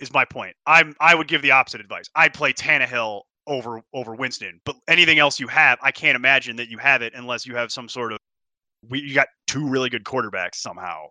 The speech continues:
or something. But check our rankings. I've got Jameis at eight. I'm not, I'm not afraid.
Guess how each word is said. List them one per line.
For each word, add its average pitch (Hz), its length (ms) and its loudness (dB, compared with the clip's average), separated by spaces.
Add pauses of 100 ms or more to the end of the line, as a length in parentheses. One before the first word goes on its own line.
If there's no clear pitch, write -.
or 101 60 -16
something. 95 320 -12 (380)
But 165 160 2
check 233 240 4
our 170 120 6
rankings. 131 560 2
I've 160 200 2
got 151 280 4
Jameis 127 360 -2
at 113 120 -20
eight. 113 300 -8
I'm 127 140 0
not, 90 220 -10 (200)
I'm 104 100 -10
not 101 140 -10
afraid. 85 340 -16